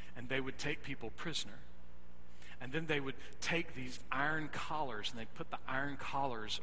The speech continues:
around their neck. And, and as they got more prisoners, what they would do is they'd take a chain, and the chain would go through all of those iron collars. And so there'd be one chain with all these iron collared prisoners,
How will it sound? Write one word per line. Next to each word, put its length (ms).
around 240
their 140
neck. 340
And, 80
and 120
as 140
they 120
got 300
more 240
prisoners, 580
what 160
they 80
would 160
do 140
is 80
they'd 160
take 160
a 120
chain, 560
and 100
the 40
chain 500
would 100
go 160
through 380
all 320
of 100
those 240
iron 300
collars. 480
And 80
so 120
there'd 160
be 160
one 240
chain 540
with 120
all 180
these 240
iron 260
collared 420
prisoners, 400